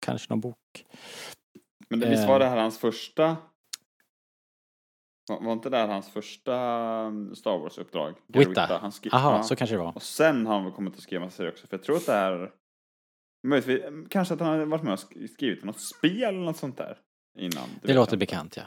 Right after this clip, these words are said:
Speaker 1: Ja, men så var det kanske.
Speaker 2: Men, eh, han skrev ju något utkast här och sen så
Speaker 1: Ja.
Speaker 2: skrev väl de om det, så han har väl någon form av credit fortfarande.
Speaker 1: Han har en story
Speaker 2: Eh.
Speaker 1: by credit här i alla fall,
Speaker 2: Ja,
Speaker 1: ser jag.
Speaker 2: precis.
Speaker 1: Mm.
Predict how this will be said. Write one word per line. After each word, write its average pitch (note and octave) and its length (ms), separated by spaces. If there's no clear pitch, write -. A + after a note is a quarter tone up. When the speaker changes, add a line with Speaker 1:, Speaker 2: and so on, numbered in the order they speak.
Speaker 1:
Ja, C3 120
men C#3 140
så A2+ 160
var G2 120
det A#2+ 80
kanske. C3+ 160
Speaker 2:
Men, A#2+ 720
eh, F#2 60
han A#2 140
skrev B2+ 260
ju C3+ 80
något A#2 160
utkast F#2 460
här C#2+ 360
och - 100
sen E2 180
så G#2 100
Speaker 1:
Ja. G2+ 80
Speaker 2:
skrev F2 180
väl F2 120
de E2 160
om E2+ 240
det, C2+ 100
så - 100
han F#2+ 80
har G2 100
väl F#2 120
någon G2+ 260
form D#2+ 220
av D#2+ 100
credit E2+ 500
fortfarande. D2+ 640
Speaker 1:
Han B2 200
har A#2+ 100
en A2 60
story G#2 380
Speaker 2:
Eh. G#2 240
Speaker 1:
by F#2 120
credit A2 360
här G2 220
i F2+ 40
alla G#2 120
fall, - 140
Speaker 2:
Ja, D#2+ 80
Speaker 1:
ser - 80
jag. G#2 140
Speaker 2:
precis. - 300
Speaker 1:
Mm. - 140